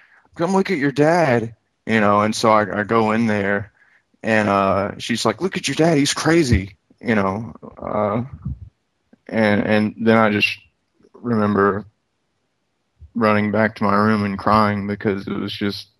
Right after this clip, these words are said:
scary, and, uh, that, that's just the kind of person she was.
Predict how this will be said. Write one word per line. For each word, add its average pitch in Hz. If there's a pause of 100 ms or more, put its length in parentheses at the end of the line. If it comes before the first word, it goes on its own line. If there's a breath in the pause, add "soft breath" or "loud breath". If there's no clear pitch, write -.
(340)
scary, 101
and, 110 (2000)
uh, 82 (880)
that, 104
that's 101
just -
the 104
kind 107
of 98
person 107
she 110
was. 117